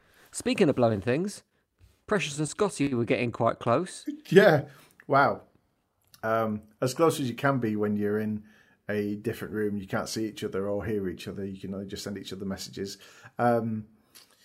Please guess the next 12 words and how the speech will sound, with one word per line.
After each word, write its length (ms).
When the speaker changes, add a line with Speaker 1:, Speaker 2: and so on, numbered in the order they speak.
Speaker 2:
yeah, 260
that, 380
that 160
was, 240
that 160
was 140
a 40
bit 240
fruity. 680
And, 380
um, 480
I, 120